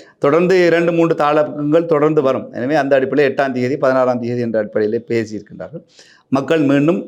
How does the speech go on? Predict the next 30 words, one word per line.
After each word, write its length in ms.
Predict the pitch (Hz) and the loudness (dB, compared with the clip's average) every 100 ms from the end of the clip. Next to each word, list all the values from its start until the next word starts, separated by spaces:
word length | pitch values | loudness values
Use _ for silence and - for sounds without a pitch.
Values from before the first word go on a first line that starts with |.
| - | -4
அவதானமாக 600 | 127 170 160 127 110 104 | 0 2 2 0 -2 -4
இருங்கள். 320 | 101 104 175 - - - _ | -4 -2 -4 -6 -20 -20 _
அஹ், 400 | 185 180 170 151 120 123 | 2 4 4 2 0 -2
வ-, 340 | 131 120 117 113 | 0 2 0 0
மண் 200 | 135 180 | -2 0
சரிவுகள் 440 | 202 185 180 151 | 2 4 2 2
போகக்கூடிய 460 | 165 156 156 147 139 | 2 2 0 2 2
இடங்களே 340 | 139 143 151 | 2 2 2
அரசாங்கத்தினால் 720 | 139 131 143 139 131 139 139 135 - - - | 2 0 -4 -2 -2 0 -2 -4 -12 -20 -4
இதிலே 280 | 135 147 | 0 2
வீடுகள் 400 | 135 147 151 147 | 4 4 2 2
கட்டாதீர்கள் 580 | 131 - 165 165 160 170 | -2 0 0 2 2 2
என்ற 100 | 156 | 2
அடிப்படையில் 400 | 151 139 147 147 | 0 2 0 2
அறிவுறுத்தப்படுகின்ற 760 | 127 147 156 160 139 139 127 120 | 2 2 -2 -2 -2 0 2 0
இடங்களே 320 | 117 123 160 | 0 0 -2
இது, 160 | 147 147 | 0 0
இதற்கு 320 | 156 175 180 | 0 0 -4
பின்னாவது 480 | 175 175 113 95 127 - _ _ _ - | -2 0 -2 -4 -8 -10 _ _ _ -4
மக்கள் 300 | 151 165 156 | -2 0 0
அந்த 160 | 143 | 2
இடங்களிலே 400 | 147 143 135 135 | 2 2 2 2
குடியேறாதீர்கள். 800 | 139 147 170 135 107 101 92 - - | 0 0 2 2 0 -4 -12 -18 -8
அவ்வாறான 420 | 110 139 151 151 | -2 0 0 0
இடங்களிலே 460 | 139 143 143 143 | 0 2 2 2
குடியேறுவதன் 580 | 143 135 147 147 139 127 | 0 2 2 4 2 2
மூலம் 220 | 120 123 | 0 -2
இந்த 120 | 160 143 | -2 0
ரியல் 200 | 127 135 | 2 2
எஸ்டேட்காரங்க 680 | 131 139 139 135 127 127 | 0 -2 0 0 0 0